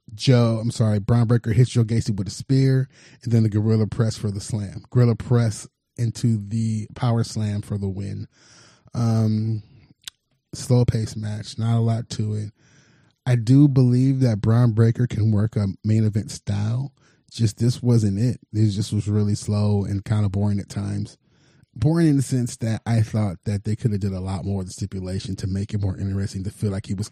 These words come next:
almost constantly, he being Bron Breakker, almost constantly on the edge of losing his shit and about to, um, go ahead and get disqualified. And that didn't happen. He kept his head throughout the match for the most part. So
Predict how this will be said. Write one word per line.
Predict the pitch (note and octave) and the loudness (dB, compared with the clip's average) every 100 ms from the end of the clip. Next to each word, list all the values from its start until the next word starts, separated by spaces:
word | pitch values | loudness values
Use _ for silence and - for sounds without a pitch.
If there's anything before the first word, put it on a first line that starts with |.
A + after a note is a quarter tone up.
| _ | _
almost | A2 G#2 F#2+ F#2+ - _ - _ | -6 -6 -6 -10 -12 _ -20 _
constantly, | - A2+ G#2+ - G2 F#2+ G2 - - | -2 0 0 -4 -6 -6 -8 -12 -6
he | - A2 | 0 0
being | G2+ G2+ G2+ | 2 0 0
Bron | G#2 G2 | 0 -2
Breakker, | G2 G#2 F#2+ F#2+ - | -2 -4 -4 -10 -4
almost | A2+ A2 A2 - | 0 0 0 -2
constantly | - G#2+ G2+ A2 | -4 -2 -2 -4
on | G2+ F#2 | -4 -6
the | - | -4
edge | A2 A2 F#2+ G2 - - - | 0 0 0 -6 -16 -20 -10
of | G2+ | -4
losing | G2 G#2 F#2 | -2 -2 -2
his | F2 | -4
shit | - - A#2+ G2+ - - - - | -8 -2 0 -2 -4 -20 -20 -10
and | G2+ | -8
about | F#2+ G2+ G2 - | -6 -8 -10 -10
to, | G2+ - | -12 -8
um, | F#2+ F#2+ F#2 G2 - _ _ _ _ _ - | -8 -6 -6 -10 -14 _ _ _ _ _ 0
go | A2 | 4
ahead | G2+ | 4
and | F#2+ | 2
get | F#2+ F2+ | -2 -6
disqualified. | - - G2+ F#2+ G2+ F#2+ | -8 -4 -4 -2 -6 -6
And | |
that | G2 | 0
didn't | B2+ A2+ | 2 2
happen. | G#2 A2+ - G2+ | 2 0 -4 -8
He | G2+ | -8
kept | - B2+ A#2 | 0 0 0
his | A2 | -2
head | - B2 G#2 | 2 2 2
throughout | - G#2+ G#2 G2+ | -2 -2 -2 -2
the | |
match | G2 G#2+ G#2 | -2 0 -2
for | - | -6
the | G2+ | -4
most | G2 G2+ G2 - | -2 -2 -4 -6
part. | G2+ E2 - _ _ - - | -6 -8 -12 _ _ -20 -16
So | - A#2 A2 A2 | -2 0 2 -2